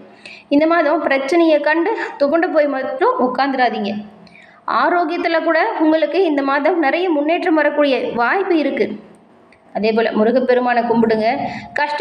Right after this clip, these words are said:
காலத்திலையுமே நன்மை உங்களுக்கு நல்லதா நடக்கும். முருகனின் பரிபூர்ண அருளாலும் எல்லாமே உங்களுக்கு சிறப்பான முன்னேற்றமா அமையும். இந்த மாதம் உங்களுக்கு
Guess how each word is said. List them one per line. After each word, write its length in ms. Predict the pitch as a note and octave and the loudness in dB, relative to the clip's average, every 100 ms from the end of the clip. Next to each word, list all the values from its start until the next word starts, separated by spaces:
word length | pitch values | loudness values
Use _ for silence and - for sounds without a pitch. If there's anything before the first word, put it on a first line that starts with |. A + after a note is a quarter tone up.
| G#4+ | -2
காலத்திலையுமே 460 | F#4 F4+ E4+ D#4+ E4+ B3+ | 0 -2 -4 -2 -4 -4
நன்மை 280 | B3 D#4+ E4+ D4+ | -2 -2 -2 -2
உங்களுக்கு 340 | C4+ B3+ E4+ G4 - - - _ _ - | -4 -2 -2 -4 -8 -14 -20 _ _ -6
நல்லதா 320 | B3+ C4+ E4 D4+ | -4 -2 -2 -2
நடக்கும். 340 | D4 A3 G#3+ - - - - - _ - | -4 -6 -6 -8 -12 -20 -20 -20 _ -6
முருகனின் 380 | B3 C4 C#4 C4+ | -2 0 0 0
பரிபூர்ண 420 | C4 C#4+ C#4+ D#4 D4 | 0 0 0 2 2
அருளாலும் 380 | C#4+ C#4+ C#4 G4+ - C4+ | 2 2 2 0 0 0
எல்லாமே 320 | E4+ F4+ F4+ | 2 2 2
உங்களுக்கு 300 | D4+ C#4+ - F4 | 2 0 0 0
சிறப்பான 340 | D#4 C4+ C#4 C#4 | 0 0 0 0
முன்னேற்றமா 440 | B3+ C4 C4+ C4 F#4 C4 | -2 -2 -2 -2 -2 -2
அமையும். 300 | G#3 G#3 - - - - - - - - _ - _ - | 0 0 -2 -6 -12 -20 -20 -20 -20 -20 _ -20 _ -2
இந்த 100 | C4 | 0
மாதம் 200 | C#4+ F4 D#4+ | 0 0 0
உங்களுக்கு 300 | C#4+ - | 0 0